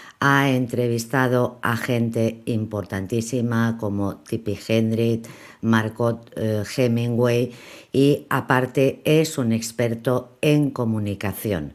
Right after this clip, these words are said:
Él tiene su agencia, tiene, eh, clientes, eh, muy importantes y luego, aparte de esto, Gustavo tiene, eh, un apartado donde él está especializado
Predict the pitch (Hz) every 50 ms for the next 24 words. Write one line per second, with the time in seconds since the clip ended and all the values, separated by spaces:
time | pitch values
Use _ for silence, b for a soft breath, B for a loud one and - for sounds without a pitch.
0 | B B B B B B B B B - 131 135 131 135 131 - - 131 127 120
1 | 120 120 117 113 - - - - - - 117 104 92 90 - - 110 107 107 113
2 | 113 - 143 143 143 160 165 B B B B B B B B _ - 143 123 120
3 | 120 120 123 123 117 113 117 - 131 120 117 117 110 104 110 - 120 120 117 117
4 | 123 120 117 113 113 135 139 147 147 147 - - 127 127 117 113 110 110 107 107
5 | 107 - - - 120 123 131 131 120 110 - - - _ - 139 131 113 113 113
6 | 110 104 - - 139 135 127 123 120 131 123 139 - - B B B B B B
7 | B B B 143 151 160 175 175 170 160 160 170 - - - - - 135 127 -
8 | 143 135 127 - - 131 123 123 131 139 139 - - - 139 139 151 110 92 104
9 | 104 101 - - 147 135 131 120 117 127 147 151 - - 117 104 101 104 107 110
10 | 107 107 104 - - - 95 95 98 92 - - - 131 123 117 110 104 98 -
11 | 95 90 - - 127 120 123 113 123 127 135 143 143 135 113 98 98 92 101 104
12 | 110 113 117 117 120 127 127 170 B B B B B B B B - 113 113 -
13 | - 135 131 135 127 - - - - 120 - - - 113 113 - 131 113 107 110
14 | 110 107 - - 127 123 123 123 131 123 131 -